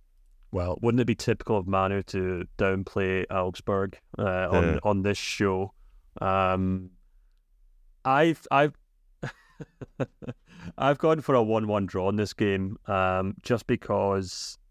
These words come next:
Speaker 1: you know, I haven't been particularly impressed with Augsburg, to be honest, but nor have I been really impressed with Darmstadt either. Um, the only thing that I think really separates these teams, or maybe would put it in favour for Augsburg, is that they still have that kind of decent home form.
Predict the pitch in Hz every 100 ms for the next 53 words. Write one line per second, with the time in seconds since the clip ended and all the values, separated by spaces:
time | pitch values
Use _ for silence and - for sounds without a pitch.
0 | _ 110 101 - 131 156 180 165 - 98
1 | 123 110 95 - 98 92 - 110 104 110
2 | 101 110 107 101 - 110 104 110 117 123
3 | 120 113 98 95 92 101 98 - 95 -
4 | 95 98 - 98 95 92 101 101 _ _
5 | - _ - 90 87 90 90 90 92 -
6 | - - - - 190 156 139 139 - 135
7 | 127 113 123 107 98 101 95 98 98 113
8 | 107 - 104 - 113 110 104 95 95 98
9 | 95 101 107 104 90 107 101 _ - 120
10 | 107 101 101 107 104 101 104 101 - 110
11 | 104 98 107 95 104 - 110 107 107 98
12 | 98 92 101 - 101 92 - 95 - 95
13 | - 92 95 - 107 104 104